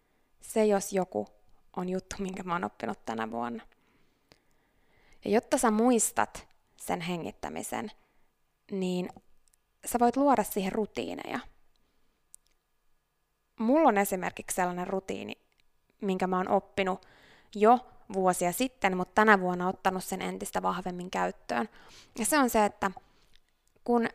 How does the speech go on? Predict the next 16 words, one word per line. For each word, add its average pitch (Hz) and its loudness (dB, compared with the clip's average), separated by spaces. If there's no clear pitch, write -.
mä 240 2
alan 254 4
tekee 190 -2
jotain, - -6
niin 208 0
mä 208 6
laitan 214 6
hälyttimen 190 2
kelloon 180 2
viideks-, - 0
viidenkymmenen 180 0
minuutin 180 -8
päästä. 185 -2
Mulla 262 6
on 226 4
kaikki, 208 4